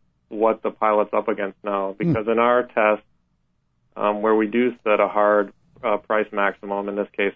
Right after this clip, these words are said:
Speaker 1: forty thousand dollars, uh, we had, um, the Hyundai Santa Fe, uh, the Dodge Durango, um, the, and the Toyota Highlander were all in front of it, and they were all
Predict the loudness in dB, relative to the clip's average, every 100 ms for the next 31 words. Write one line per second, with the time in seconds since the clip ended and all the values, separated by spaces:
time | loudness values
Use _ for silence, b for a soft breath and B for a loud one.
0 | _ -2 0 0 0 -2 -4 0 2 2
1 | 0 -4 -10 -8 -4 -4 -4 -12 _ _
2 | _ _ _ _ -8 -2 2 4 4 2
3 | 0 0 -2 -6 -14 _ _ _ -8 -4
4 | 0 2 0 0 -2 -2 0 2 4 4
5 | 4 2 -2 _ _ -10 -6 -8 -8 -2
6 | 0 0 -4 -4 0 2 2 2 4 4
7 | 2 0 _ _ _ _ _ _ _ -8
8 | -8 -8 _ _ _ -10 -10 -2 2 2
9 | 2 0 0 2 0 2 2 2 4 2
10 | 2 -4 -6 -2 0 0 -2 -4 _ -10
11 | -2 2 4 4 4 4 4 2 0